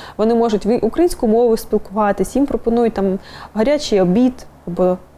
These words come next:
Можливо, там сніданок. Вони можуть переночувати, є умови для дітей. Е, якщо комусь стало погано, є ліки. Коли вони все це бачать, ну, вони просто спочатку,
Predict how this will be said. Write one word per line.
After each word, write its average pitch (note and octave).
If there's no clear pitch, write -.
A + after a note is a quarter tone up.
Можливо, F3+
там F3
сніданок. G3
Вони A#3
можуть B3
переночувати, G#3+
є G3
умови A#3+
для G3
дітей. F#3
Е, F3
якщо G#3
комусь B3
стало B3
погано, A#3+
є G#3+
ліки. G3+
Коли C#4
вони C4
все B3+
це B3
бачать, D4
ну, B3
вони A3+
просто G#3
спочатку, D4